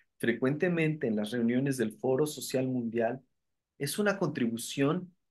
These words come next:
para expandir las perspectivas y hacer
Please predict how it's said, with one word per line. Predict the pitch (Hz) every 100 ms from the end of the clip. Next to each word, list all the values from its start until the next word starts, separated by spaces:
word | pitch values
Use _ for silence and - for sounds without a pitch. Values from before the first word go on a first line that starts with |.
| _
para | - 113
expandir | - - 117 120 143
las | 160 170 -
perspectivas | - 202 - 180 - 147 135 135 - - _ _ _
y | 127 123
hacer | 120 - - 123